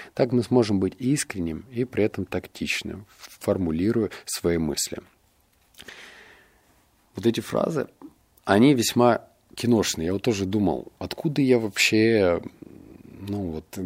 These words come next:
говорил в конфликтных ситуациях со всем уважением. А потом вспомнил, что в фильмах такое часто бывает. Знаешь, там на стойке администрации, администратор,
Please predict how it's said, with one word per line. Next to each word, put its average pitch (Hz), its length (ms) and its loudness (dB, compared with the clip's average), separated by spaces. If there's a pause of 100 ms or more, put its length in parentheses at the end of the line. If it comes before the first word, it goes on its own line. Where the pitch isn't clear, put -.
(120)
говорил 90 440 -4
в - 120 -10
конфликтных - 560 -6
ситуациях 90 580 -2
со - 140 -8
всем 85 300 -2
уважением. 80 720 -2
А 95 120 0
потом 104 280 0
вспомнил, 117 440 4
что - 220 -10
в - 40 -12
фильмах 101 360 0
такое - 240 -6
часто - 360 -8
бывает. 82 340 -4 (540)
Знаешь, 95 300 -2
там 82 160 -8
на 80 60 -4
стойке 92 460 -4 (220)
администрации, 85 960 -4 (540)
администратор, 92 960 4